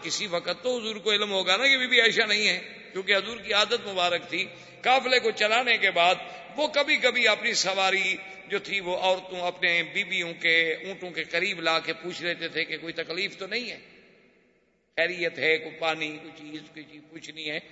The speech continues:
پوچھ کے پھر حضور چلے جاتے تھے۔ انہوں نے کہا، "کبھی تو حضور میرے اونٹ کے قریب آئیں گے نا، پوچھیں گے، جب آواز نہیں آئے گا تلاش کریں گے، جب تلاش کریں گے تو یہ جگہ ڈھونڈنا تو قبیلے کے لیے آسان ہے، قافلے کے لیے، لیکن اگر میں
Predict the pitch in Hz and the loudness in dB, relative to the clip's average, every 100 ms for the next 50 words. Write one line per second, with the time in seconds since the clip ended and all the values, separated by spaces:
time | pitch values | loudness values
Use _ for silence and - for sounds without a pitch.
0 | - - 226 - 175 156 151 139 143 - | -20 -10 -10 -4 -2 -2 -2 -8 -14 -20
1 | - 139 139 139 151 160 139 - - - | -18 -10 -10 -8 -10 -10 -18 -20 -20 -10
2 | 226 277 233 214 254 247 214 233 214 208 | 0 2 2 -2 0 0 0 -4 2 2
3 | 202 185 190 170 190 185 180 247 190 165 | 2 -2 -2 0 -2 0 0 0 -2 -4
4 | 220 - - - 175 208 208 196 185 170 | -8 -10 -20 -12 -4 -2 2 2 2 0
5 | 175 196 190 220 202 180 220 269 269 247 | 2 2 0 0 2 2 0 -2 0 0
6 | 247 240 240 - - - - 226 226 240 | 0 -4 -4 -8 -12 -20 -4 0 0 0
7 | 254 302 214 254 269 320 269 208 277 330 | 2 2 4 2 4 0 -4 0 2 4
8 | 302 294 247 208 254 254 240 233 220 233 | 4 4 4 2 0 0 2 2 0 2
9 | 220 202 202 202 190 - 226 254 208 185 | 2 2 2 2 2 2 0 2 2 2
10 | 151 156 139 135 - - - - - _ | 0 -2 -4 -10 -14 -20 -20 -20 -20 _
11 | _ 160 180 233 - 208 302 294 269 320 | _ 0 2 0 2 4 4 4 2 2